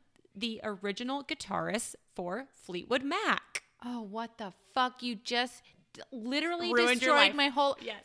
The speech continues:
Speaker 2: I'm actually so pissed at you right now
Speaker 1: Yeah.
Speaker 2: because listen to me. When I say that, when I'm having a bad day,
Speaker 1: Mm-hmm.
Speaker 2: I listen to Fleetwood Mac
Speaker 1: Mm-hmm.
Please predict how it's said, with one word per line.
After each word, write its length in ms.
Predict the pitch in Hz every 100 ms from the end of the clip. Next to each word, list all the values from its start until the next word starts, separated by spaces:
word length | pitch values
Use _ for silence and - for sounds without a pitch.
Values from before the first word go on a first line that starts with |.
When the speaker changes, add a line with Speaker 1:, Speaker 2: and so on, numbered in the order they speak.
| -
Speaker 2:
I'm 200 | 277 349
actually 400 | 339 - 330 285
so 460 | - - 240 233
pissed 320 | 285 277 285 285
at 80 |
you 100 | 269
right 200 | 277 277
now 100 | 277
Speaker 1:
Yeah. 60 | 269
Speaker 2:
because 320 | 247 254 254
listen 400 | 233 262 - 302
to 100 | 277
me. 240 | 247 185 156 - - - _ 233
When 260 | 240 247 -
I 200 | 285 339
say 520 | - - 247 196 185 170
that, 280 | 156 160 - - - - - -
when 240 | 190 214 226
I'm 200 | 269 330
having 440 | 285 269 254 240
a 140 | 190 180
bad 460 | - 160 175 302 -
day, 500 | 302 233 156 151 196 196
Speaker 1:
Mm-hmm. 220 | 220 226 403 480 _ _ _ _ _ _ -
Speaker 2:
I 520 | 214 208 202 208 214 -
listen 460 | 202 190 214 294 294
to 80 | 302
Fleetwood 400 | 285 269 294 277
Mac 340 | 208 175 202
Speaker 1:
Mm-hmm. 140 | 202